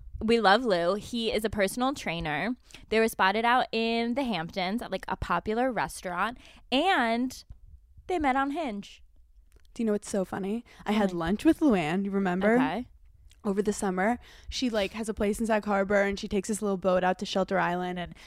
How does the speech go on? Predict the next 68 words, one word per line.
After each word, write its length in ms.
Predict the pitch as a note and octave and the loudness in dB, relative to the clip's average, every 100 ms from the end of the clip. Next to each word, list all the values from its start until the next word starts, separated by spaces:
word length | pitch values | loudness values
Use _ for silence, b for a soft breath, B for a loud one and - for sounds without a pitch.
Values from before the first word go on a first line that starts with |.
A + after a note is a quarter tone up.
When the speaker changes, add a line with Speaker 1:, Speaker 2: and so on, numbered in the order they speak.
| B | B
Speaker 2:
some 200 | A#3 G3+ | -6 -4
gigglers 500 | G3+ F#3+ G#3 G3 F#3+ | -2 -2 -2 -4 -4
were 80 | F#3+ | -4
like, 160 | F#3 | -4
"Hannah, 320 | - C4+ B3+ A#3 | -2 0 0 0
Luann 320 | B3 B3+ B3+ | -2 -2 -2
wants 160 | B3 C4+ | -4 -2
to 40 | |
get 140 | A#3 | -2
lunch 280 | A3+ A#3 A#3 | 0 0 0
with 160 | A#3+ - | -2 -2
you," 80 | G3+ | -2
and 80 | F#3+ | -2
I 40 | |
was 100 | G3 | -2
so 180 | - G3+ | -2 -2
nervous 420 | F#3 F3+ G#3 - | 0 0 -2 -2
'cause 260 | G#3+ F#3 B B B B - | -2 -4 B B B B -2
it 80 | A#3+ | 2
was 120 | B3 | 4
Luann's 280 | A3 A#3+ A#3 | 4 4 4
assistant 480 | G#3+ B3+ A#3+ F#3+ E3+ | 4 2 2 0 -2
who 60 | G3 | -2
knew 160 | F3+ F3+ | 0 2
who 40 | |
I 140 | D#3+ | 2
was, 240 | E3 D#3+ F3+ | 0 0 0
not 140 | F3 | -2
Luann. 420 | E3 E3 C#3+ D3+ A3+ | 0 -4 -4 -6 -6
Speaker 1:
Got 200 | - F#3 | -2 0
it. 160 | D#3+ - B B B B - | -2 -6 B B B B -2
Speaker 2:
So 140 | B3+ | 4
I 60 | A3+ | 6
brought 200 | G#3 G3+ | 8 6
my 100 | A#3 | 6
mom 360 | A3 G3+ F#3+ G3+ | 4 4 2 -2
'cause 120 | G3+ | -2
I 60 | F#3 | 0
was 80 | |
like, 100 | F#3+ | 0
"Maybe 240 | G3 F#3+ F#3 | 0 0 0
they'll 180 | F3 F3+ | 0 0
get 120 | F#3 | 2
along," 320 | F#3 F3 F#3+ | 2 4 2
'cause 100 | F#3+ | 2
they're, 120 | F#3+ | 2
like, 160 | E3+ F3+ | 2 0
literally 300 | F#3+ F3+ F3 | 0 2 2
the 60 | |
same 240 | F3 F#3 F3 | 0 -2 -2
age. 340 | E3 F3 - - | -2 -4 -6 -8
Speaker 1:
Right. 180 | G3 F#3 | -4 -2
Speaker 2:
And 340 | F3+ F3 F#3+ b b _ | -2 -4 -8 b b _
we 100 | A3 | 0
got 140 | G#3+ G3 | 2 2
hammered. 580 | - A3 G3 F#3+ F#3+ F#3 | -2 -2 0 0 0 0
Luann 240 | F#3+ F#3+ | -2 0
was 100 | F#3+ | -2
amazing, 500 | G3 F3 E3+ E3 E3+ | -2 -2 -4 -6 -6
and 160 | - F#3 | -6 -4
she 80 | G3+ | -4
was 100 | F#3 | -4
telling 280 | G3+ F#3 F3 | -4 -4 -2
me 60 | E3+ | -4
that 120 | E3+ | -4
she's 200 | G#3+ D#3+ | -4 -4
on 120 | E3+ | -2
Hinge. 540 | F#3 D#3 A2+ - - | -2 -2 -4 -12 -14